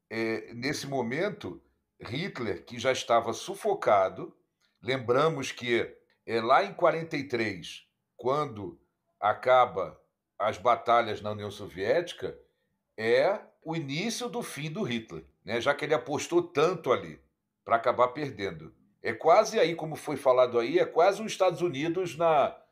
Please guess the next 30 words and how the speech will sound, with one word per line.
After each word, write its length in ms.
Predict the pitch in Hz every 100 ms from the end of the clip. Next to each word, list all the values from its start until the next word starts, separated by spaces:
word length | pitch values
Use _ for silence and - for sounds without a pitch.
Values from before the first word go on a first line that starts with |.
| _
óbvio 320 | - 233 208 -
que 400 | 143 123 - - _ _ _
não 160 | 120 135
é 60 | 135
um 80 |
paralelo 600 | - 135 123 117 123 117 - -
correto, 440 | 107 101 110 101
mas 140 | 117
só 80 | 180
pra 140 | - 190
entender 760 | - 170 113 120 180 - - _ _ _
desse 300 | - 135 143
número 340 | 139 151 190 170
de 140 | 147
recursos 500 | 139 139 - 143 -
que 80 | 127
foi 180 | - 127
colocado, 540 | 117 107 - 156 151
como 160 | 131 113
foi 140 | 131
os 60 | 120
Estados 260 | 123 117
Unidos 500 | 120 113 120 85 - _ _ _ _ _ _ -
também 260 | 117 123
no 120 | 127
Vietnã, 500 | 117 120 - 123 147
que 80 | 185
acabou 340 | 208 214 196 190
saindo 520 | - 208 151 160 180
também, 520 | 170 143 120 135 160